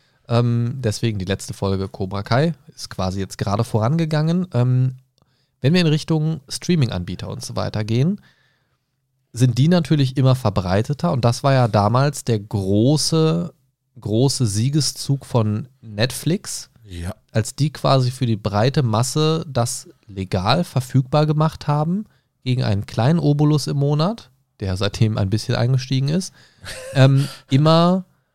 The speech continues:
Speaker 1: eine, eine riesige Palette und teilweise auch von einzigartigen und immer, es gab ja dann noch immer mehr exklusive Produktionen und so weiter, dieses legale Gucken
Speaker 2: Ja.
Speaker 1: war plötzlich für alle möglich. Oder für die meisten.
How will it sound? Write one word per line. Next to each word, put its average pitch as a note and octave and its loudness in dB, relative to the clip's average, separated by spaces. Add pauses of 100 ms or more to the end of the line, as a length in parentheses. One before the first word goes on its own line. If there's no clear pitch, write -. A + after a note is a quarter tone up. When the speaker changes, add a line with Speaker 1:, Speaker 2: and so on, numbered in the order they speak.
(340)
Speaker 1:
eine, C3 4
eine B2+ 4
riesige E3+ 2
Palette D3 0
und A2 -4
teilweise C3+ 2
auch B2+ -2
von B2+ -4
einzigartigen B2+ 0
und A2 -2
immer, C#3+ 0
es - -12
gab B2+ -2
ja B2+ 2
dann A2+ 0
noch A2+ -4
immer C3+ 0
mehr A2+ 0
exklusive C#3 -2
Produktionen C3+ -2
und B2+ 0
so B2 -4
weiter, A#2+ 2
dieses A#2 -2 (720)
legale A#2 0
Gucken G3 -4 (500)
Speaker 2:
Ja. F2+ -8
Speaker 1:
war F3+ 2
plötzlich - -4
für - -4
alle A#3 2
möglich. - -2 (600)
Oder G2+ -2
für - -6
die A#2+ 0
meisten. D#3 0